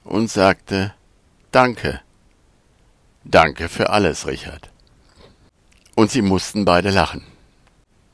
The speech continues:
"Ich werde noch eine Reise in die Schweiz unternehmen", sagte Richard dann. "Aber ich fahre alleine, das spart mir eine Menge Spesen." "Verstehe", sagte Ogun. "Aber du wirst ab jetzt nie mehr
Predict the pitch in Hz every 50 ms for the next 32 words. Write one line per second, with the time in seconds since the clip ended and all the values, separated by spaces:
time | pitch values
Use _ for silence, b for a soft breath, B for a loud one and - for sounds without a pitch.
0 | _ _ _ _ _ _ - 98 98 98 107 98 95 101 98 104 113 156 143 -
1 | - - - 92 95 90 87 85 85 85 82 80 80 82 80 78 90 92 92 -
2 | - 90 92 92 90 95 98 98 104 - - - - - 190 175 170 - - 82
3 | 82 82 - 87 80 82 80 80 80 82 78 73 78 73 73 - - 87 78 80
4 | 80 - - 78 78 - - 82 80 80 76 85 - b b b b b b b
5 | b b b b b b b b _ - 101 101 98 92 90 - - 113 98 98
6 | 95 95 87 87 92 95 92 87 87 90 98 107 117 127 147 151 156 151 - 101
7 | 95 95 - - - - - 107 123 131 - 110 107 73 82 85 87 82 80 78
8 | 76 85 101 - - - - - 117 101 - 82 76 - _ _ _ _ _ _
9 | _ _ _ _ _ _ _ _ _ _ _ _ _ _ _ - - 127 - -
10 | - - 160 113 82 67 65 - _ - - 78 73 - - - - 78 80 76
11 | 73 73 78 76 69 67 - - _ _ _ _ _ _ _ _ _ _ _ -
12 | - - 110 107 113 107 113 107 104 107 101 101 - - - 87 87 92 95 95
13 | 98 98 - - - - - 95 95 98 101 110 127 139 120 101 90 82 76 69
14 | 80 90